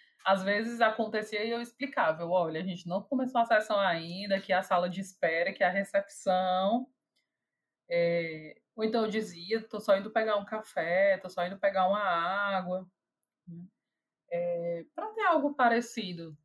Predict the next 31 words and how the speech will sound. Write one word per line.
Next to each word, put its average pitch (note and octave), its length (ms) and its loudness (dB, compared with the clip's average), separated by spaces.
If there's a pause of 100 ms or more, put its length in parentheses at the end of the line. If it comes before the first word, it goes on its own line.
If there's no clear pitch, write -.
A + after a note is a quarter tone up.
né? E3 200 -4
Pra G#3+ 200 0
ter A3 120 -2
algo G3+ 240 0
semelhante. G3 640 -2
Aí, F#3+ 120 2
ah, F#3 280 0
pois F#3 180 -10
então F#3 160 0
agora F3+ 260 4
podemos, F3+ 500 -4
va-, G3 260 0
vamos A3 240 2
entrar F#3 160 4
na E3 140 2
sala? A3+ 420 4 (340)
<laughs> - 800 2 (1500)
Pra G3 180 4
ter A#3 500 0
i-, G3 360 -12
isso G3 240 -14
também, E3+ 560 -2 (540)
né? E3 360 -16
E A3 120 -10
foi A3+ 200 -2
muito, A3+ 420 2 (640)
eu A3 160 4
lembro B3+ 380 2
que A#3+ 160 -2
no G#3+ 140 -4
começo, F#3+ 960 -4